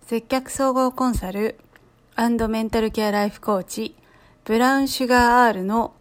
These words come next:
ホームページをご覧いただき、誠にありがとうございます。プロフィールページ、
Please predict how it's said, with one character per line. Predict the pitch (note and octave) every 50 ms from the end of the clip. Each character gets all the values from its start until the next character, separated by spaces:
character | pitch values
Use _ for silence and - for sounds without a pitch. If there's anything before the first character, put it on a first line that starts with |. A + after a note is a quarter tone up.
| _ - _ _
ホ | - A#3 B3
ー | B3+
ム | B3+ B3+ B3
ペ | - B3+ B3+ A#3
ー |
ジ | G3+ - A3+
を | A3+
ご | G3+ G#3
覧 | G#3 G#3+ G#3 G#3
い |
た | - G3+ F#3+
だ | G3 G3+ -
き、 | - A3 G#3 - - _ _ - - - - _ -
誠 | G3+ G#3 - A#3+ A#3 A3+ - A#3 A#3
に | C4 D4 C#4 - -
あ | - A3
り | G3+ G#3
が | G3 F#3+
と | F#3 F#3 F3+
う |
ご | F3+ F3+
ざ | - G3 G3+
い | G3+
ま | G3+ G#3 A3 A#3
す。 | A#3 - - - _ _ _ _ _ _ _ _ _ _ _ _ _ _ _ _ _ _ _ _ _ _
プ | - C4
ロ | C4 C#4+
フ | C#4 -
ィ | D4 C#4+
ー |
ル | C#4+ C#4+
ペ | C#4+ C#4+ C#4 B3
ー |
ジ、 | G#3+ - G#3 G3 - -